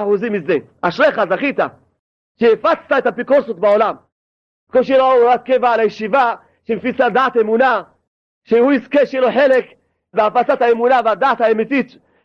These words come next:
וחלק בגאולה, וחלק בבניין העולם, הוא יש לו חלק בהרס העולם. אז הוא עושה הוראת קבע לפיס. ואולי הוא לא יזכה.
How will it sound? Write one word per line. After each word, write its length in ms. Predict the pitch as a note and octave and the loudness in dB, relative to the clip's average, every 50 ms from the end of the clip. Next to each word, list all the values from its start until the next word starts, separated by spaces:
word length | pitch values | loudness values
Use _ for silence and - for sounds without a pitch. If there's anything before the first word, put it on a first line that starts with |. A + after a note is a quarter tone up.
| _ | _
וחלק 400 | F#3 G3 G3 F3 A3 D4 D4 B3+ | 0 0 0 2 0 0 0 0
בגאולה, 640 | F#3+ A#3 G#3+ E3 A#3 A#3+ G#3 A#3 C#4 C4 A#3+ A3 F3+ - _ _ _ _ _ - | -2 -6 -8 -6 -4 -2 0 2 2 2 0 -2 -4 -8 _ _ _ _ _ -2
וחלק 280 | F#3+ F3 G#3 C#4+ D4+ A#3 | -2 0 2 2 0 0
בבניין 360 | G#3+ A3+ F#3 A#3+ C4+ D4 C4+ | -2 -6 -4 0 0 2 2
העולם, 360 | A#3+ A#3 C4+ D#4 D4+ C4+ A#3+ - - | 2 0 0 0 0 0 -2 -6 -6
הוא 100 | - A#3+ | -4 -4
יש 120 | C4 - C#4 | -2 -2 -2
לו 60 | C4+ | -2
חלק 220 | G#3 A#3+ D#4 D#4 G#3+ | 0 0 0 0 0
בהרס 380 | G#3 A#3 A#3+ D4+ D4 - - | 0 0 0 0 -2 -2 -4
העולם. 400 | B3+ A#3 A3 A3+ B3+ A3+ A#3+ D4 - _ _ _ _ _ _ _ - | -2 -2 0 0 0 0 -2 -4 -8 _ _ _ _ _ _ _ -4
אז 120 | A#3+ C4+ | -2 0
הוא 80 | F4 E4+ | 0 0
עושה 140 | - G4+ | 0 0
הוראת 220 | F#4 F#4 F#4 F4+ F4+ | 0 0 0 0 -2
קבע 200 | F4+ F4+ F#4 F4 | -4 -4 -4 -2
לפיס. 680 | F4 F4+ - - - D4 C#4+ C#4+ C4+ B3 A3 G#3 G3 F3 - _ _ _ _ _ _ _ _ _ _ _ _ _ _ _ _ _ _ _ _ _ _ _ _ _ | -4 -4 -4 -4 -4 -2 -2 -2 -2 -4 -4 -8 -14 -16 -20 _ _ _ _ _ _ _ _ _ _ _ _ _ _ _ _ _ _ _ _ _ _ _ _ _
ואולי 520 | - F4 E4 D#4+ F4+ F4+ D#4 D#4+ E4 D#4+ D#4 | -2 -2 0 0 0 0 0 0 0 0 -2
הוא 60 | D4+ | -2
לא 80 | D4 | -2
יזכה. 540 | C#4 C4 C#4 - - A#3+ A3 F3+ D#3 D3+ C3+ | -2 -2 -4 -6 -6 -6 -6 -6 -6 -10 -14